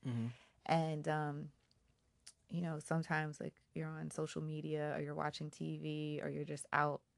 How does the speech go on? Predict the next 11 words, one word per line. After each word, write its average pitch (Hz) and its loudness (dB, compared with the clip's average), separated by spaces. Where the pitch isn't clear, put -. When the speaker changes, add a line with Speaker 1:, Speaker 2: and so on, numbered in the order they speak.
Speaker 2:
and 147 -4
you, - -6
I 156 6
don't 160 -2
know, 151 -4
you 160 4
just 185 4
experience, 170 4
like, 160 4
something 160 0
negative, 147 2